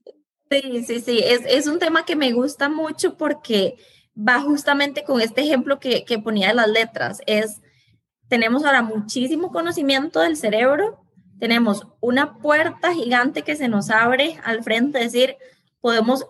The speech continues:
educar y criar de nuevas formas, pero eso conlleva un proceso de aprendizaje para el adulto, ¿verdad? Entonces, em, cuando pensaba un poco como, bueno, ¿qué compartir sobre la disciplina?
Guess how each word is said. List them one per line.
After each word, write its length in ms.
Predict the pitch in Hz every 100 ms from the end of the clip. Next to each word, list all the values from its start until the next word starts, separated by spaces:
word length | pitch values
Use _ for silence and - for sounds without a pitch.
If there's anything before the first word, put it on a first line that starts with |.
| -
educar 460 | 254 220 226 220
y 60 | 247
criar 460 | - 220 214 233 - _
de 200 | 208 220
nuevas 480 | 214 214 233 247 269
formas, 480 | - 254 285 339 415 - _ _ _ _
pero 200 | 240 214
eso 180 | 214 247
conlleva 360 | 262 233 220
un 100 | 233
proceso 400 | 233 240 233 233
de 80 | 247
aprendizaje 760 | 247 247 226 214 196 190 220 202
para 280 | 220 214
el 80 | 208
adulto, 480 | 175 175 165 - - _ _ _ _ -
¿verdad? 320 | 220 220 233
Entonces, 800 | 226 214 214 214 240 247 233 -
em, 500 | - 208 196 190 185 170 _ _ _ _ _ _ _
cuando 320 | 262 233 220
pensaba 280 | 214 214 214
un 100 | 240
poco 220 | 277 311
como, 240 | 302 254 208
bueno, 240 | 226 208
¿qué 160 | - 208
compartir 640 | 277 330 254 - - 240
sobre 280 | 294 269 277
la 160 | 254 214
disciplina? 840 | 202 202 185 - 233 240 180 -